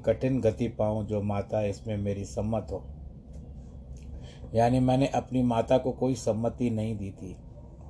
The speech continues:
ये सब कार्य करने के लिए। जो साधुओं के संगम में प्रेम नहीं करते, परमार्थ के मार्ग से विमुख अभागे हैं,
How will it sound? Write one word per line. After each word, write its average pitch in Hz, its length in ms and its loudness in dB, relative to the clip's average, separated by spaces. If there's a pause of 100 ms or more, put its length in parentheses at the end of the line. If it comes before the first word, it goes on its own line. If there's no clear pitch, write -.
(240)
ये 110 160 2
सब 113 260 0
कार्य 104 260 4
करने 101 380 -2
के 98 160 -8
लिए। 95 280 -10 (580)
जो 123 120 6
साधुओं 117 400 6
के 135 120 4
संगम 127 500 4
में 131 360 2
प्रेम 120 260 4
नहीं 117 280 -2
करते, 110 400 -2 (540)
परमार्थ 123 480 4
के 123 160 4
मार्ग 120 420 4
से 120 160 2
विमुख 110 380 0
अभागे 101 420 0
हैं, 101 280 -4